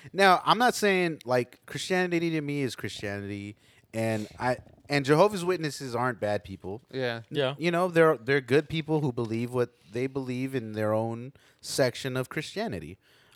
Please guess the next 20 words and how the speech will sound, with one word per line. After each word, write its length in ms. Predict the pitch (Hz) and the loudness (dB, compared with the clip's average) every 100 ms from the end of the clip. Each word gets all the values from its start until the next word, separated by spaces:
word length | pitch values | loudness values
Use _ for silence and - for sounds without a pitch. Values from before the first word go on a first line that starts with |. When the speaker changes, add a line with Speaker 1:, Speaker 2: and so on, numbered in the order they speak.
| - | -4
Speaker 1:
Um, 320 | 113 113 107 104 104 - _ _ _ _ _ _ _ _ _ _ | 0 0 0 -4 -14 -20 _ _ _ _ _ _ _ _ _ _
so 220 | 127 151 143 | -2 2 4
right 240 | 135 160 | 4 4
here, 160 | 175 175 | 4 4
they're 140 | 160 | 2
inviting 420 | 143 135 139 143 | 2 2 2 -2
me 140 | 143 139 | -6 -8
to, 640 | - 139 135 139 135 135 - _ _ _ - | -6 -2 0 2 0 -4 -8 _ _ _ -4
uh, 140 | 107 | -4
Passover. 640 | - 175 - 92 76 67 - - - 123 | 0 -2 0 -4 -4 -12 -16 -20 -20 -14
Speaker 2:
Mm. 360 | 143 139 117 104 - - | -10 -10 -10 -14 -20 -8
Speaker 1:
Their 180 | 117 113 | -2 0
little 360 | 117 120 113 104 | 0 0 0 -2
Passover 540 | - 127 - 110 90 | -2 -2 -2 -8 -8
situation 600 | - 85 - 87 90 95 | -12 -14 -10 -10 -10 -12
that 100 | - | -4
they 60 | 113 | 0
Speaker 3:
Oh, 240 | 120 107 | 0 -2
Speaker 1:
have. 100 | 92 | -4
Speaker 3:
right. 240 | 98 90 | -6 -8